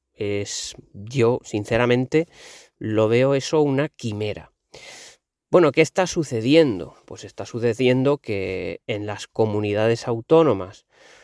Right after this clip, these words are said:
donde, eh, la lengua oficial es, eh, digamos, la vernácula, la propia de la comunidad,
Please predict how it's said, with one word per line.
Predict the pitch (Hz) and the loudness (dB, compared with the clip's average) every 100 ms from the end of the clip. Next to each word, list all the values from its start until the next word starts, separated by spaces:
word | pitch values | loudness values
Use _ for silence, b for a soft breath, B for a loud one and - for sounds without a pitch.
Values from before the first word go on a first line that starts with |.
| b | b
donde, | - 113 143 147 131 101 98 92 | -10 0 4 4 2 -2 -2 -4
eh, | - 98 95 | -8 -10 -10
la | 95 98 95 | -10 -10 -6
lengua | 101 107 120 117 113 - | -4 -2 0 0 -2 -2
oficial | 123 110 120 - 131 131 95 - _ _ _ _ _ _ _ - - _ | -2 -2 -4 -2 2 2 2 -6 _ _ _ _ _ _ _ -20 -20 _
es, | 123 117 - - | 2 4 2 -4
eh, | 104 | -4
digamos, | 95 104 104 110 110 | -4 -4 -2 -4 -4
la | 113 107 | -2 0
vernácula, | 101 101 107 127 - 117 117 - b b b b | 0 0 2 2 2 2 2 -2 b b b b
la | - 107 | -10 -10
propia | - 131 135 147 120 104 | -2 2 4 2 0 -2
de | 104 | -2
la | 104 95 | -6 -8
comunidad, | 101 98 95 104 127 | -10 -8 -8 -4 -2